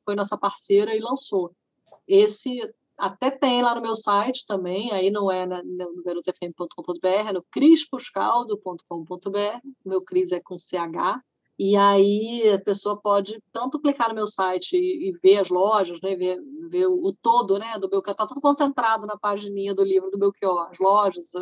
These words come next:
as coisas que eu escrevo sobre isso, o que saiu na mídia já sobre o livro, né. Se não, fa-, dá aquele famoso Google, né,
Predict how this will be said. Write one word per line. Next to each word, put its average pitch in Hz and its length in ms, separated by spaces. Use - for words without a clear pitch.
as 180 140
coisas 190 240
que - 80
eu 190 40
escrevo 185 340
sobre 190 280
isso, 196 180
o - 40
que - 60
saiu 196 200
na 185 120
mídia 185 340
já 180 260
sobre 185 280
o 190 40
livro, 180 460
né. 180 200
Se - 180
não, 349 480
fa-, 269 160
dá 254 140
aquele 262 260
famoso 247 480
Google, 240 460
né, 262 260